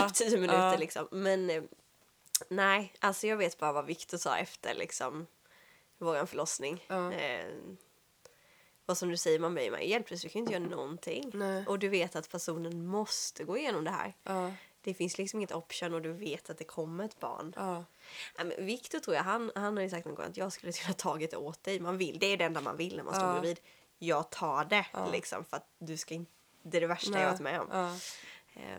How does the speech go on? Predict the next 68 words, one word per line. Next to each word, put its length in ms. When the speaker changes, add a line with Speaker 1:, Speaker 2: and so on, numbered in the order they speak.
Speaker 1:
men 360
jag 140
tror 120
inte, 200
ja. 220
Men 180
samtidigt 320
blir 120
det 80
för 80
en 80
annan 220
då 80
bara, 140
"Men 140
jag 220
vill 120
inte 240
att 80
du, 140
jag 100
vill 180
att 80
du 100
ska 140
uppleva 520
det 60
här, 200
bara 140
för 60
Speaker 2:
Ja. 80
Speaker 1:
att 80
du 60
ska 180
veta 560
hur 100
det 60
känns." 380
Speaker 2:
Ja. 280
Speaker 1:
Samtidigt 580
som 120
man 100
bara, 180
"Fast 160
jag 80
vill 300
inte 100
att 60
du 80
ska 220
uppleva 340
det 60
här." 340
Speaker 2:
Nej. 120
Speaker 1:
Eller 140
hänger 180
du 60
med? 160
Speaker 2:
Ja. 60
Speaker 1:
Så 100
man 120
är 40
lite 140
delad. 300
Speaker 2:
Och 300
på 80
något 180
sätt 120